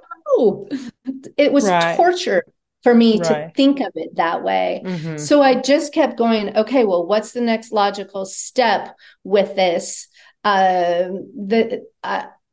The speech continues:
Speaker 1: after doing massa-, massage is the one that I had a very long time just on its own. But even with that, I branched out with the continuing ed.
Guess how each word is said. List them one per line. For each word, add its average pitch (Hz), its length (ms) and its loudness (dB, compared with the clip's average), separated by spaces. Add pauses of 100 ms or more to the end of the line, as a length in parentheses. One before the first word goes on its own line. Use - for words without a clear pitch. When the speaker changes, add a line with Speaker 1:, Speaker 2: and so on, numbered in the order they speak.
(580)
Speaker 1:
after 247 420 2
doing 240 460 2
massa-, 214 320 -2
massage 247 600 2
is 220 200 -6
the 214 80 -8
one 202 180 -2
that 180 140 0
I 175 220 0
had 175 400 -4 (160)
a 180 100 -10
very 185 460 2
long 170 260 -6
time 170 300 -8
just 180 280 -4
on 180 160 -4
its 170 200 -6
own. 180 420 0 (240)
But 214 120 2
even 240 220 4
with 185 180 -2
that, 208 200 0
I 165 120 2
branched 175 500 -4
out 180 240 -2
with 180 140 -8
the 175 100 -10
continuing 180 640 -6
ed. 185 400 2